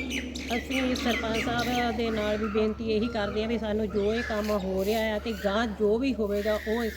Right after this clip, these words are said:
ਪਿੰਡ ਵਿੱਚ ਵਧੀਆ ਹੀ ਕੀਤਾ ਜਾਵੇਗਾ ਤੇ ਸਰਕਾਰ ਦੇ ਅੱਗੇ ਵੀ ਬੇਨਤੀ ਕਰਦੇ ਹਾਂ ਕਿ ਸਾਡਾ ਜੋ ਇਹ ਪਿੰਡ ਦਾ ਵਿਕਾਸ ਹੈ, ਜੋ ਇਹਦੇ ਵਿੱਚ ਕਮੀਆਂ ਆ, ਅਸੀਂ ਤੁਹਾਨੂੰ ਮਤਲਬ ਦੱਸਾਂਗੇ ਤੇ ਤੁਸੀਂ ਉਹ ਸਾਡੀਆਂ ਕਮੀਆਂ ਜ਼ਰੂਰ ਪੂਰੀਆਂ ਕਰਨੀਆਂ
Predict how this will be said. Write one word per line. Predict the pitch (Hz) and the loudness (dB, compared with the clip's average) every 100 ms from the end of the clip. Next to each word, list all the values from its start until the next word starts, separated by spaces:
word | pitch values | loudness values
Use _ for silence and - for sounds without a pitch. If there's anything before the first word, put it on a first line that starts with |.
| - | -2
ਪਿੰਡ | 208 202 | -2 -2
ਵਿੱਚ | 202 214 | -2 -2
ਵਧੀਆ | 190 196 240 | -2 0 0
ਹੀ | 247 262 | -2 -4
ਕੀਤਾ | 196 - 185 | -6 -8 -6
ਜਾਵੇਗਾ | 180 180 202 220 226 - - - | -6 -4 -2 -2 -4 -8 -8 -2
ਤੇ | 220 | 0
ਸਰਕਾਰ | 226 202 196 202 | 0 0 -2 -2
ਦੇ | 233 | -2
ਅੱਗੇ | 226 226 | -2 -2
ਵੀ | 226 | 0
ਬੇਨਤੀ | 202 202 196 254 | 2 0 0 -4
ਕਰਦੇ | 240 208 196 202 208 | -2 -2 -2 0 0
ਹਾਂ | 233 - 302 269 - | 0 -2 -4 -4 0
ਕਿ | 233 | 2
ਸਾਡਾ | 214 196 202 208 | 2 2 2 0
ਜੋ | 202 208 214 | 2 2 4
ਇਹ | 214 | 2
ਪਿੰਡ | - 208 208 | 0 0 0
ਦਾ | 208 | 0
ਵਿਕਾਸ | 196 - 190 196 | -2 -4 -4 -2
ਹੈ, | 214 | -2
ਜੋ | 202 214 | 0 0
ਇਹਦੇ | 226 233 | 2 2
ਵਿੱਚ | 240 233 | 0 0
ਕਮੀਆਂ | 240 - 202 208 220 214 | -2 0 2 2 2 0
ਆ, | 202 - 220 | -2 -6 -6
ਅਸੀਂ | 226 226 | -4 -2
ਤੁਹਾਨੂੰ | 247 214 208 226 247 - - - | 0 2 2 2 0 -6 -10 -2
ਮਤਲਬ | 214 214 220 226 208 | 2 2 2 2 2
ਦੱਸਾਂਗੇ | 190 277 247 247 240 | 0 0 -4 -2 -4
ਤੇ | 240 | -6
ਤੁਸੀਂ | 226 226 208 240 | -6 -4 -4 -4
ਉਹ | 220 247 | -2 -2
ਸਾਡੀਆਂ | 220 196 208 214 | -2 -2 0 0
ਕਮੀਆਂ | 208 202 208 208 | 0 0 0 0
ਜ਼ਰੂਰ | 196 196 262 302 | 0 2 2 2
ਪੂਰੀਆਂ | 220 202 208 208 | -2 0 0 0
ਕਰਨੀਆਂ | 208 202 202 208 | 0 0 0 0